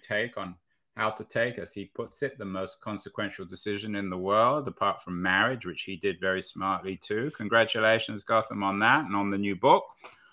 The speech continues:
What else are you reading these days? I know you have a, a popular podcast, so like me, you probably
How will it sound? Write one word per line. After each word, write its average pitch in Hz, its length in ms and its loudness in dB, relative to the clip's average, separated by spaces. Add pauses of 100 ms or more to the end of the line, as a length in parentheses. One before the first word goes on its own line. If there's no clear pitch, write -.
(160)
What 147 120 6
else 156 220 8
are 156 40 2
you 160 180 6
reading 117 340 4
these 104 260 -2
days? 98 400 0
I 101 100 0
know 104 100 -2
you 104 160 -2
have 104 180 -2
a, 90 160 -4
a 90 60 -10
popular 110 420 -4
podcast, 110 720 -2
so 104 160 -2
like 101 300 0
me, 104 140 -4
you 104 160 -6
probably 98 420 -8